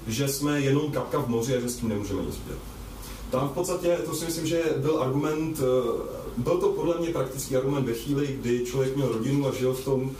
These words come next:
opresivním režimu, některém z nich z toho pr-, eh, té první poloviny dvacátého století. Ale dnes v podstatě, eh, o to zásadní ohrožení fyzic-,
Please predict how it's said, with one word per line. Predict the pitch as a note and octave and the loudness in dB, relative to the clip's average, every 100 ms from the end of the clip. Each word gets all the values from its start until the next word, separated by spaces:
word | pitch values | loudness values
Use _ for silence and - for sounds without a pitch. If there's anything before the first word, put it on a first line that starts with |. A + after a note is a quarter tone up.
| - | -6
opresivním | - - C3+ C3+ C3+ C#3 | -2 0 2 2 2 2
režimu, | B2+ A2 C3 B2+ B2+ B2 | 2 2 2 2 2 2
některém | - A#2+ A#2 - B2+ B2+ | 0 0 0 2 2 2
z | A#2 | 0
nich | A#2+ A#2+ | -2 -2
z | |
toho | - A#2+ | -2 0
pr-, | C3 B2 A2 A2 G#2 G#2 A#2 | 0 0 0 0 -2 -4 -4
eh, | A2+ | 0
té | C3+ | 0
první | - B2 C3 | 0 0 2
poloviny | C3 C3 - | 2 2 2
dvacátého | - C3 C3 C3 | 0 0 0 0
století. | - A#2+ A2+ - A2 - - - - - - - | 0 -2 -2 -2 -6 -6 -10 -12 -12 -12 -8 -2
Ale | B2 C3 C3 | 2 2 2
dnes | C#3 - | 0 0
v | |
podstatě, | - E3+ F3 E3+ | -2 -2 0 2
eh, | D#3 - C3 - | 2 2 0 0
o | C3 | -2
to | B2+ D#3+ D#3 | 0 0 0
zásadní | B2+ C#3+ D3 E3+ D#3 E3 | 0 0 0 0 -2 0
ohrožení | C3+ C3+ D3+ - D3 D3 | 2 2 0 0 2 2
fyzic-, | C#3 C3+ - | 0 -2 -4